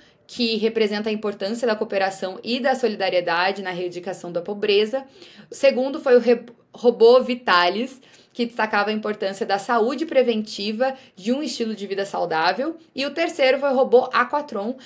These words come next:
que reforçava a importância da conservação e do sustentável dos recursos hídricos. E foi um robô empenhado em preservar, revitalizar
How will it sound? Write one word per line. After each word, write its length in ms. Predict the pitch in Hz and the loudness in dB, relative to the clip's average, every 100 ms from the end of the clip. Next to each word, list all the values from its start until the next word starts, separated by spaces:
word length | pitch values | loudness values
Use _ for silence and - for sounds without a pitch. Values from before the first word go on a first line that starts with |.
| - | -20
que 120 | - 277 | -4 -2
reforçava 560 | 269 269 254 233 226 | 0 -2 2 2 2
a 20 | |
importância 520 | 240 240 233 220 226 220 | 2 0 0 -2 -2 -2
da 100 | 214 | -2
conservação 840 | 302 349 339 277 269 - 269 320 - - | -2 -2 -2 -2 -4 -2 -4 -6 -10 -6
e 120 | 311 | -4
do 240 | 254 294 | -4 -4
sustentável 720 | 277 - 262 247 196 190 214 214 | -6 -8 -6 -2 2 2 0 -6
dos 200 | 240 262 | -6 -6
recursos 500 | 262 233 226 220 196 | -4 -6 -6 -6 -4
hídricos. 580 | 262 208 185 170 160 | -4 -4 -10 -12 -14
E 60 | - | -10
foi 160 | 208 196 | -8 -2
um 20 | |
robô 320 | 214 196 233 | 0 2 2
empenhado 800 | 240 247 247 262 226 208 208 254 - | 2 -2 -2 -4 -2 -2 -4 -8 -8
em 120 | 208 | -2
preservar, 680 | 220 247 285 214 185 202 214 - | 2 2 2 0 0 0 -4 -12
revitalizar 840 | - 302 349 339 311 247 214 208 | 0 0 2 -2 -2 2 2 2